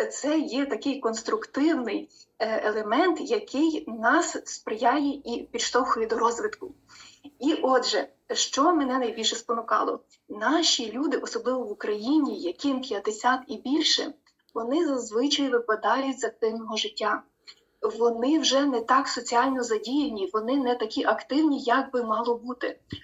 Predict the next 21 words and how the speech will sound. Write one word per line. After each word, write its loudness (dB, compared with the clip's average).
А 4
мене 2
цікавило 0
встигнути -4
бути -6
моделлю, 2
встигнути -2
на 2
роботу, 2
встигнути 0
займатися 0
спортом. 0
І -6
бути -2
красивою, 2
бо -2
для 0
жінки 0
це -2
дуже-дуже 0
важливо. -2